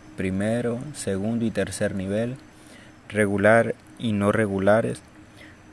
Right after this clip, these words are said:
Regulares son aquellas que realizan vuelos comerciales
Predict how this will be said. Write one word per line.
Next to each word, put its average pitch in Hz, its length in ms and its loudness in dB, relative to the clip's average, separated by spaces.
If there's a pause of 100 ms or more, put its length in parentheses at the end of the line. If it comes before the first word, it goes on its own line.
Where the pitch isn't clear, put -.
Regulares 107 560 -2
son 117 180 -4
aquellas 113 360 -4
que 117 160 -6
realizan 107 760 -4
vuelos 117 280 -2
comerciales 113 840 -6